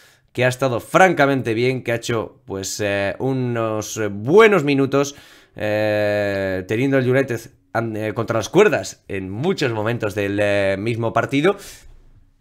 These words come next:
Yo creo que más, eh, o menos los últimos quince minutos, desde la entrada de Calvert-Lewin y de, y de Salomón Rondón, es cuando verdaderamente el Everton ha tenido, eh, profundidad y ha tenido acercamiento con esos balones largos también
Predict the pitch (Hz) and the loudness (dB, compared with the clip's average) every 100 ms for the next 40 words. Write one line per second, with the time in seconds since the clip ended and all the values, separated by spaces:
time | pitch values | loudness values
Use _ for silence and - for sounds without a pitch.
0 | - 113 120 170 170 160 - 131 123 120 | -14 -4 4 4 6 2 4 2 2 -2
1 | 120 127 139 135 127 - 131 127 127 123 | -4 -2 0 0 -2 -2 2 2 4 2
2 | - - - - 131 160 135 98 - - | -2 -20 -18 -4 0 2 2 -4 -10 -8
3 | 107 123 127 127 139 127 135 160 - 104 | -6 -2 -2 -2 -2 0 2 0 -2 -4
4 | 101 101 104 104 113 113 113 113 113 131 | -4 -4 -6 -2 -2 2 2 2 0 2
5 | 123 117 113 113 107 107 104 104 98 107 | 2 0 0 -2 -2 0 0 -2 -2 -2
6 | 113 117 127 127 135 156 139 - - - | -2 0 0 0 2 2 0 -6 -20 -20
7 | - 135 131 143 131 131 131 127 131 135 | -4 -4 -2 0 2 4 4 6 4 2
8 | 139 123 123 123 113 123 113 120 123 120 | 0 0 0 -2 0 -2 -2 -2 -2 -2
9 | 117 117 113 120 120 117 107 120 156 135 | 0 0 0 -2 -4 -4 0 2 4 2
10 | 123 123 117 120 110 123 156 131 117 117 | -2 -4 -2 -2 0 0 0 0 -2 -4
11 | 113 110 104 117 110 110 113 117 | -2 -4 0 -2 -2 -4 -2 -2